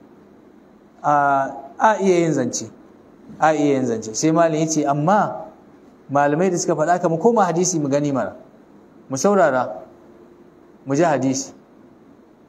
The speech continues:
Shi ne yake cewa ga hadisi, tabbataccen hadisin Jabir, Allah ya ƙara masa yadda. Manzo Allah sallallahu alaihi wasallam ya ce, "Idza jaa ahadukum wa qad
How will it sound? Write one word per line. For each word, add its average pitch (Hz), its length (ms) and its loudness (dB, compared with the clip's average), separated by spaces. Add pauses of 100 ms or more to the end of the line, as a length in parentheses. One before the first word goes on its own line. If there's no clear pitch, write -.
(1700)
Shi 175 180 2
ne 190 140 2
yake 185 160 2
cewa 170 240 4
ga 156 160 6
hadisi, 202 260 0
tabbataccen 160 520 0
hadisin 165 340 -2
Jabir, 165 380 2
Allah 170 180 2
ya 143 80 0
ƙara 156 240 2
masa 123 160 -4
yadda. 98 240 -4 (560)
Manzo 143 240 2
Allah 190 240 4
sallallahu 165 240 2
alaihi - 0 -
wasallam 190 160 0
ya 185 80 -2
ce, 180 160 0
"Idza 170 240 4
jaa 185 400 2
ahadukum 196 520 0 (300)
wa 139 140 4
qad 147 160 0